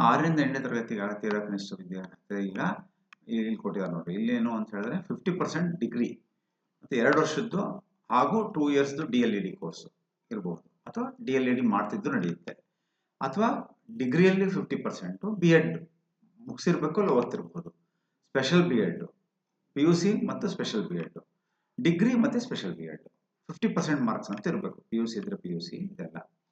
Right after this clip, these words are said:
ಎಸ್ ಸಿ, ಎಸ್ ಟಿ, ಆಮೇಲೆ ವಿಶೇಷ ಚೇತನ ವಿದ್ಯಾರ್ಥಿಗಳಿಗೆ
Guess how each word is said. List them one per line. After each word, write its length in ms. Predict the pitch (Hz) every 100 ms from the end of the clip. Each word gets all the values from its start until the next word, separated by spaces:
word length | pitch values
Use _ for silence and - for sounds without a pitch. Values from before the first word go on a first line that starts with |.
| _ _ _ _ _ _ _
ಎಸ್ 180 | 226 233
ಸಿ, 120 | -
ಎಸ್ 280 | 202 160 170
ಟಿ, 360 | 185 190 - - _ _ -
ಆಮೇಲೆ 160 | 123
ವಿಶೇಷ 340 | 113 113 156 151
ಚೇತನ 420 | - 135 127 123 123 110 -
ವಿದ್ಯಾರ್ಥಿಗಳಿಗೆ 1040 | 117 104 113 - 101 92 90 143 190 -